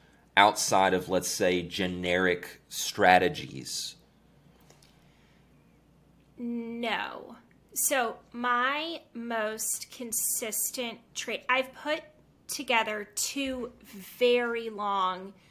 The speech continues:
Speaker 2: streaks of trading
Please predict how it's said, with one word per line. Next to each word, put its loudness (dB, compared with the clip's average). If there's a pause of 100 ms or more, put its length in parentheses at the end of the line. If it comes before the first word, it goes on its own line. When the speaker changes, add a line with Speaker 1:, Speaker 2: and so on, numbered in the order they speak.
(160)
Speaker 2:
streaks -4 (100)
of 0 (440)
trading -6